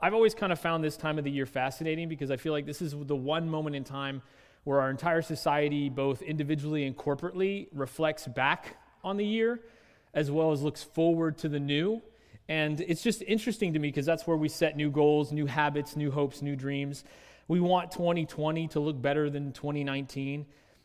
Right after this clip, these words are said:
Um, but for some of us, we've broken way too many resolutions that we've just given up. Um, my barber this past week when I was getting a haircut <laughs> said this. He said, uh, "Everyone says Happy New Year like they're gonna do something new.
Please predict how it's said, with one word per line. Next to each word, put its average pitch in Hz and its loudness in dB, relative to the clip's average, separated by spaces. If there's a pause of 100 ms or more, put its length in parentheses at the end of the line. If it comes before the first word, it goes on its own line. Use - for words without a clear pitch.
(140)
Um, 151 2
but 180 -4
for 190 -2
some 302 4
of 220 2
us, 151 2
we've 175 -2
broken 160 0
way 208 2
too - -4
many 180 0
resolutions 160 2
that 139 0
we've 147 -2
just 135 -2
given 135 2
up. 127 -6 (460)
Um, 135 2
my 165 4
barber 147 6
this 135 -2
past 151 0
week 156 -2
when 139 -2
I - 2
was 127 -2
getting 135 -2
a - 2
haircut 151 -2 (120)
<laughs> - -20
said 170 4
this. 156 4
He 156 -2
said, 156 4
uh, 139 0
"Everyone 214 2
says 180 2
Happy 180 2
New 202 0
Year 151 0 (960)
like 170 4
they're 175 0
gonna 175 0
do 170 -2
something 160 -2
new. 151 0